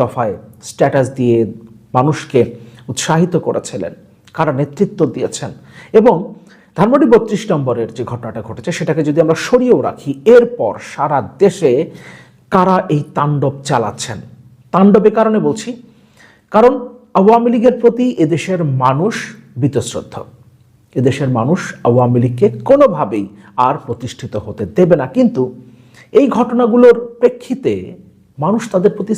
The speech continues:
সিম্প্যাথেটিক হয়ে পড়ছে। তার উদাহরণ আমরা দেখেছি, বিভিন্ন জায়গায় মানুষ প্রতিরোধ গড়ে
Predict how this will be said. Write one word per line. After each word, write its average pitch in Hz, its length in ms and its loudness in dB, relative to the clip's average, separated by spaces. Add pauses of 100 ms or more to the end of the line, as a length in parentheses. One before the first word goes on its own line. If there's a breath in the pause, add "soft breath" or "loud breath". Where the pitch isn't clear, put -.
সিম্প্যাথেটিক 202 680 -2
হয়ে 208 200 0
পড়ছে। - 260 -10 (920 soft breath)
তার 214 120 4 (100)
উদাহরণ 247 420 6
আমরা 233 200 2
দেখেছি, 240 340 -8 (400)
বিভিন্ন 220 320 2 (160)
জায়গায় 143 360 2 (420)
মানুষ 185 260 0 (640 soft breath)
প্রতিরোধ 175 400 4 (120)
গড়ে 175 160 4